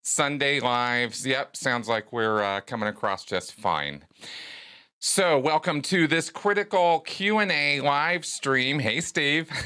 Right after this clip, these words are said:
<laughs> Glad you're here. Um, this is Critical Q and A number two hundred and ninety. And as you can see, I am here by myself this week. Um, my wonderful wife, Melissa, cannot join us today.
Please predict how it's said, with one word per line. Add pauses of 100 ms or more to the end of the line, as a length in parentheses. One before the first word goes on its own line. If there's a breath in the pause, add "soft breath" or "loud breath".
(160)
<laughs>
Glad
you're
here. (520 loud breath)
Um,
this
is
Critical
Q
and
A
number
two
hundred
and
ninety. (460 loud breath)
And
as
you
can
see,
I
am
here
by
myself
this
week.
Um,
my
wonderful
wife,
Melissa,
cannot
join
us
today.